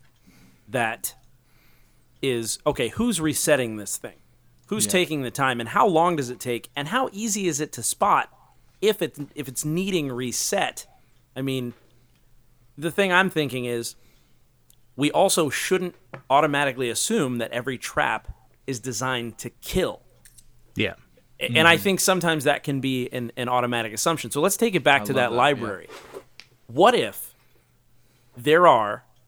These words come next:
Speaker 1: those same books, okay? So we'll, we'll just call it, you know,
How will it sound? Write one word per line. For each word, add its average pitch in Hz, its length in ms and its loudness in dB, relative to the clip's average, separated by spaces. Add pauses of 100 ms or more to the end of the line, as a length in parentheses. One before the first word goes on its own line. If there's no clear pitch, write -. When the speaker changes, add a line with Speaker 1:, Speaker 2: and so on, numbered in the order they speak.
(160)
Speaker 1:
those 131 280 0
same 190 520 -2 (380)
books, - 640 2 (440)
okay? 123 300 -2
So 127 260 0
we'll, 147 540 -2
we'll 143 140 -2
just 135 160 -4
call 127 200 0
it, 120 120 -6
you 127 80 -6
know, 113 200 -6